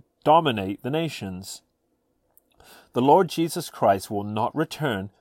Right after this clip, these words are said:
until the kingdoms of this world have become the kingdom of our Lord and of his Christ.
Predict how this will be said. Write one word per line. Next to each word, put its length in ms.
until 440
the 100
kingdoms 540
of 160
this 240
world 380
have 280
become 600
the 80
kingdom 500
of 120
our 200
Lord 440
and 140
of 160
his 120
Christ. 640